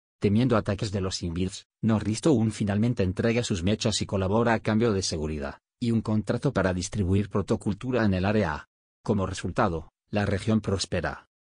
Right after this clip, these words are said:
Los conocimientos musicales de R G Oliver son transferidos a la biocomputadora asignada al área V D P. Los enclaves de la red, como el punto K,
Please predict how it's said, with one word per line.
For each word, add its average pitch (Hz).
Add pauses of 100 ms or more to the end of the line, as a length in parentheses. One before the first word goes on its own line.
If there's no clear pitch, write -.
(160)
Los 101
conocimientos 92
musicales 98
de 101
R 98
G 107
Oliver 95
son 85
transferidos 92
a 98
la 90
biocomputadora 95
asignada 101
al 90
área 95
V 110
D 98
P. 104 (340)
Los 101
enclaves 107
de 90
la 82
red, 80 (320)
como 87
el 80
punto 104
K, 82